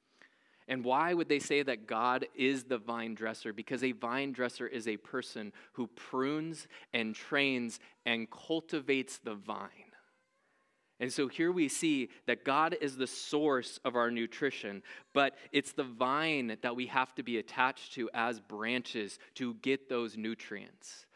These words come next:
Look at the graphic here. We see that the vine carries to the branches, and if a branch is attached to the vine, it bears fruit.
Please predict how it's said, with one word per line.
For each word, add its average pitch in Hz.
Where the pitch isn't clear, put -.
Look 151
at 151
the 143
graphic 120
here. -
We 131
see 170
that 160
the 143
vine 151
carries 139
to 139
the 135
branches, 117
and 120
if 117
a 127
branch 135
is 147
attached 143
to 156
the 143
vine, 135
it 120
bears 117
fruit. -